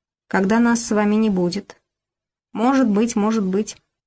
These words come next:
Думаете, после нас с вами ангелы народятся? И сразу, дружно взявшись, построят светлый храм справедливой жизни? Сомневаюсь, Сергей Андреевич, сильно сомневаюсь. Да и вы в это не верите.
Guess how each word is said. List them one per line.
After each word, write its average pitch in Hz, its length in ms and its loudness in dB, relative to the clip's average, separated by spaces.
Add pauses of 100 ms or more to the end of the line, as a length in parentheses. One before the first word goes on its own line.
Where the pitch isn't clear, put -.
(420)
Думаете, 262 480 2
после 240 380 2
нас 240 280 2
с - 60 -10
вами 220 360 2
ангелы 214 420 2
народятся? 180 800 -2 (400)
И 226 140 4
сразу, 254 420 4
дружно 226 400 4
взявшись, 220 560 0
построят 220 560 2
светлый 220 400 0
храм 214 260 0
справедливой 214 600 2
жизни? 214 500 0 (600)
Сомневаюсь, 180 880 2
Сергей 180 440 -2
Андреевич, 180 560 -2
сильно 214 480 0
сомневаюсь. 180 880 -2 (640)
Да 233 140 2
и 254 140 4
вы 269 160 2
в 214 40 2
это 180 220 0
не 175 160 2
верите. 180 500 -4